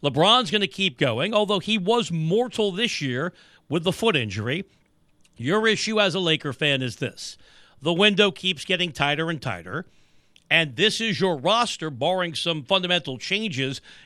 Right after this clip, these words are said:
in the offseason. This, in my opinion, is as good as the Lakers get.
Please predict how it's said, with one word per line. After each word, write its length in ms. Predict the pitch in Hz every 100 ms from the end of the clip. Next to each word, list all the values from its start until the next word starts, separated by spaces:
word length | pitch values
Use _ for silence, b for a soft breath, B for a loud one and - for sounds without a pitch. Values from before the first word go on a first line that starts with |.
| B
in 180 | 147
the 80 | 143
offseason. 800 | 143 131 - 233 262 151 151 233 - b b b b b
This, 560 | 101 110 262 - - -
in 140 | 165 151
my 220 | 135 135
opinion, 560 | 123 - 127 160 226 - _ _
is 260 | - 180 151
as 180 | 180 131
good 260 | 147 202
as 120 | 190
the 80 | 147
Lakers 380 | 180 202 233 196
get. 360 | 262 285 -